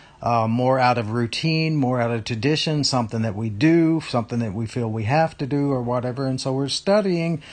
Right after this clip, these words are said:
perhaps just to get our Bible reading in, done for that day or, or, uh, to appease our consciences or, or what have you. Or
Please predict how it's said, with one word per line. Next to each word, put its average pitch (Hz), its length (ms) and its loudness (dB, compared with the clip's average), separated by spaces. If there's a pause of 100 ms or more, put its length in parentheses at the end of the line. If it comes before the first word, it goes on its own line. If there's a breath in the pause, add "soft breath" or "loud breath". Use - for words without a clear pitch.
(360 loud breath)
perhaps 147 460 2
just 147 220 0
to 147 60 0
get 135 160 2
our 127 100 4
Bible 123 440 4
reading 117 360 -2
in, 117 260 -4
done 117 300 -2
for 117 100 -4
that 113 260 -4
day 120 340 -2
or, 113 260 -4
or, 110 420 -4 (380)
uh, 110 300 -6
to 123 160 -4
appease 131 340 -2
our 117 140 -4
consciences 117 840 -4
or, 113 80 -6
or 110 360 -8
what 113 240 -4
have 143 320 -2
you. 117 240 -4 (320 loud breath)
Or 190 440 6